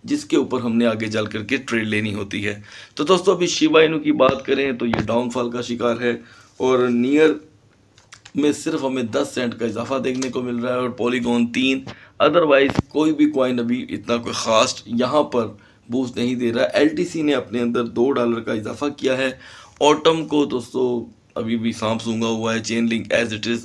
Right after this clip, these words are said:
और Uniswap में हमें बाईस dollar का एक अच्छा, ए, बाईस cent का, sorry, दोबारा कोड कर देता हूँ,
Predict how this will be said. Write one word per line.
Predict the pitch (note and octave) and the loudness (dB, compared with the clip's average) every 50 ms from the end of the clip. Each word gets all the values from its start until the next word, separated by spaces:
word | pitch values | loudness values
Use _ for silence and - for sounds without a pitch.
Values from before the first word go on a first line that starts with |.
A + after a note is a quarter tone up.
| - - | -4 -2
और | - B2 A#2+ - A#2 A#2+ | 0 0 0 -2 -4 -6
Uniswap | C3+ C#3+ E3 E3+ - - C#3 C3+ C3 C3 B2+ - - - - - _ _ _ _ _ _ _ - | -4 -4 -4 -4 -4 -2 0 2 2 2 2 0 -6 -10 -14 -16 _ _ _ _ _ _ _ -4
में | C3 C3+ C3+ | -2 -2 -2
हमें | B2+ B2+ A#2+ B2 B2 B2 - - - _ _ _ _ _ _ - - - | 0 -2 -2 -2 -2 -4 -6 -8 -14 _ _ _ _ _ _ -20 -20 -16
बाईस | A#2 A2+ C3+ - - - - - A#2 | -4 0 2 4 4 4 2 0 0
dollar | A#2+ A#2+ A2+ A2+ A2+ A2 G#2+ - | 2 2 2 2 -2 -4 -4 -4
का | - - | -4 -2
एक | C#2+ F2+ G2 - | -2 -2 -4 -6
अच्छा, | - - - - B2+ - | -8 -8 -6 -4 -4 -2
ए, | - F2 A2 | -2 -2 -4
बाईस | G2+ G#2 B2 C3 D#3 D#3 - | -2 0 0 0 0 0 -2
cent | - - C#3+ C#3+ C3+ A#2 | -2 0 2 2 2 0
का, | G2+ G#2+ G2+ | -4 -6 -6
sorry, | G2+ - - A2+ D2+ - - - - - _ A2+ | -6 -4 -2 -2 -2 -4 -8 -12 -20 -20 _ -6
दोबारा | A2 G#2+ A2+ A#2 B2 A#2+ | -4 -2 0 0 0 -2
कोड | A2+ A#2 A#2 A2+ | -2 -4 -4 -2
कर | A#2 A#2+ A2+ | -2 -2 -2
देता | A#2 A#2 A2+ A#2 | -2 -4 -4 -4
हूँ, | A#2+ B2+ C#3+ C#3+ | -6 -6 -6 -8